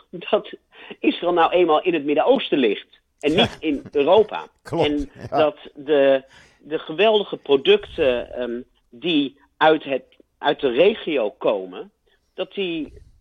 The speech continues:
Speaker 1: eh, ja, de, <laughs> dat die een, een fantastische, een fantastische keuken kunnen maken. En met die realisatie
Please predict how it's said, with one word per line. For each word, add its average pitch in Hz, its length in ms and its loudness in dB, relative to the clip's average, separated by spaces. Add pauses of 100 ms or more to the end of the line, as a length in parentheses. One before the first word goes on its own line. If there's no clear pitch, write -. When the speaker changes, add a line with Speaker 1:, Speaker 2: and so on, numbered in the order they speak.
(880)
Speaker 1:
eh, - 100 -16 (400)
ja, 190 240 2
de, 147 480 0
<laughs> - 40 -14
dat 170 160 0
die 170 180 -2
een, 156 220 0
een 151 100 0
fantastische, 156 920 0 (200)
een - 100 -14
fantastische 139 800 -2
keuken 214 360 0
kunnen 113 280 -6
maken. 85 460 -8 (560)
En 143 260 4
met 135 240 2
die 214 180 2
realisatie 147 1080 0